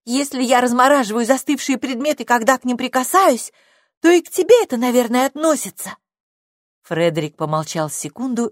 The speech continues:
и ответил: «Тогда не отпускай меня». «Хорошо, обещаю». Сьюзи дважды повернула не туда и сделала небольшой крюк, но в конце концов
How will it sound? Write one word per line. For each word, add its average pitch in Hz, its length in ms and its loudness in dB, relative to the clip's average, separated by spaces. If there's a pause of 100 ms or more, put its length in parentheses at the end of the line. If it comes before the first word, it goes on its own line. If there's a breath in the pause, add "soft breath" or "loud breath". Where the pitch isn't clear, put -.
и 185 80 -12
ответил: 165 560 -12 (580)
«Тогда 151 320 -8
не 202 120 -2
отпускай 220 640 0
меня». 247 420 -2 (560)
«Хорошо, 339 580 -2 (540)
обещаю». 269 840 0 (840)
Сьюзи 165 400 -6
дважды 151 520 -2
повернула 160 520 -4
не 160 180 -6
туда 160 460 -8 (440 soft breath)
и 180 100 -2
сделала 220 420 -2
небольшой 220 480 -4
крюк, 269 420 -6 (460)
но 156 80 -6
в - 80 -12
конце 156 300 -2
концов 156 500 -4